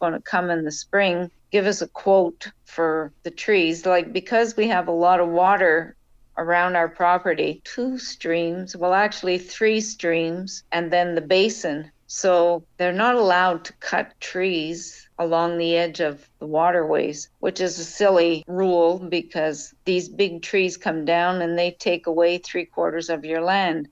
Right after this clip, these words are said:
The island is surrounded by tide water, and they don't realize that that water coming and going and coming and going is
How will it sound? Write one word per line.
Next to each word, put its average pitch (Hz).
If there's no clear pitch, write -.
The 160
island 170
is 156
surrounded 165
by 156
tide 220
water, 156
and 165
they 170
don't 196
realize 175
that -
that 170
water 180
coming 180
and 160
going 175
and 160
coming 175
and 160
going 170
is 170